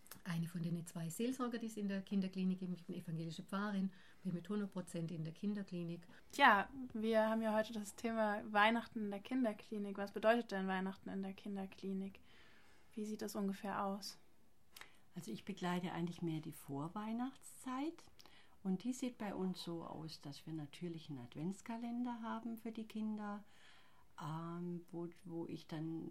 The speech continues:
Speaker 3: immer überlege, welche Kinder sind grad auf Station, welche Kinder werden vielleicht morgen entlassen, sodass die heute noch mal drankommen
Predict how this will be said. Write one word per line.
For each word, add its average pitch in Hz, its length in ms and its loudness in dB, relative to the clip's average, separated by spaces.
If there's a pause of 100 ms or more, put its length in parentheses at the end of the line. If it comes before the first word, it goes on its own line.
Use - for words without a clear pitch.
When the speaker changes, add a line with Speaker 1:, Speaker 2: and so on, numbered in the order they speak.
(140)
Speaker 3:
immer 170 280 -4
überlege, 151 600 -4
welche 160 280 -6
Kinder 151 640 -6 (220)
sind 226 320 0
grad 202 240 -2
auf 180 180 -2
Station, 156 760 -2
welche - 280 -10
Kinder 143 540 -6
werden 175 280 2
vielleicht 165 320 -6
morgen 156 320 0
entlassen, 202 520 0
sodass - 340 -10
die 165 140 -4
heute 160 280 -4
noch 151 200 -6
mal 165 100 -6
drankommen 175 680 -2